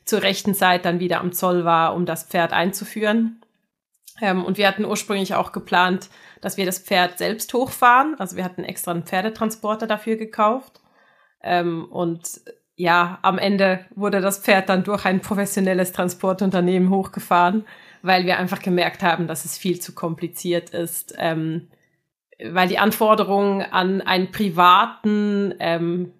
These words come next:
ja, wenn man einen privaten Transport quasi, diese Anforderungen sind, ähm, total hoch.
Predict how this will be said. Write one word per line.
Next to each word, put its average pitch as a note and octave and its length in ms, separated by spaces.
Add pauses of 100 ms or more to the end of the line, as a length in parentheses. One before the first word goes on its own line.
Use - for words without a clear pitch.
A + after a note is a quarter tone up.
(400)
ja, E3+ 300
wenn F3+ 120
man F3+ 380 (180)
einen F#3+ 220
privaten G#3 480
Transport G3+ 640
quasi, G#3+ 560 (360)
diese G3+ 280
Anforderungen G3+ 560
sind, F3+ 360
ähm, E3 600
total E3+ 400
hoch. G#3+ 460